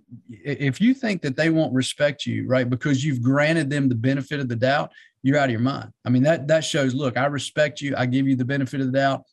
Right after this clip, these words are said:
You've been here on the squad a minute, but you're out here working the streets. You got an idea. It's, it's ethical. It's legal. It's moral. Go for it. We'll try it. It may be a massive failure, and that's okay." The, you know, the second best thing to knowing what works is what,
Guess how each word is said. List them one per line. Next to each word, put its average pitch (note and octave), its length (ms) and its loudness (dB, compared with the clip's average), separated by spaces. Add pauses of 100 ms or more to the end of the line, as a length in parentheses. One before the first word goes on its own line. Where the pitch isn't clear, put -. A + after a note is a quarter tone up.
(160)
You've C#3+ 200 -2
been D#3 160 2
here D#3 180 2
on C#3+ 100 0
the C3+ 60 2
squad C3+ 300 0
a A2+ 60 0
minute, C3+ 440 0 (400)
but D3 320 2 (540)
you're C3+ 160 2
out D#3+ 120 2
here D#3 140 0
working D#3+ 240 0
the D3+ 60 -4
streets. F3+ 420 -2
You D3+ 160 0
got D#3 160 2
an D#3+ 100 -2
idea. D#3+ 460 -2
It's, A#2 260 -8
it's B2+ 200 -4
ethical. D#3+ 420 -2
It's B2+ 140 -4
legal. E3 340 0
It's A#2+ 140 -6
moral. E3 240 2
Go C#3 180 2
for F#3 280 -8
it. - 20 -20 (180)
We'll C#3+ 180 0
try F#3 300 -2
it. A#2 60 -12 (280)
It F#3+ 120 0
may F#3 160 4
be F3+ 100 2
a E3 80 4
massive D3 480 0
failure, E3+ 240 0
and A#2 80 0
that's F3 160 -4
okay." F#3+ 240 -6 (540)
The, B2+ 200 2
you C#3 100 2
know, B2+ 100 2
the A#2 60 -2
second D#3 280 -2
best D3+ 200 0
thing D#3+ 200 0
to C#3 60 0
knowing D3+ 320 0
what C#3+ 160 -2
works E3 300 -2
is B2+ 100 -2
what, B2+ 220 -4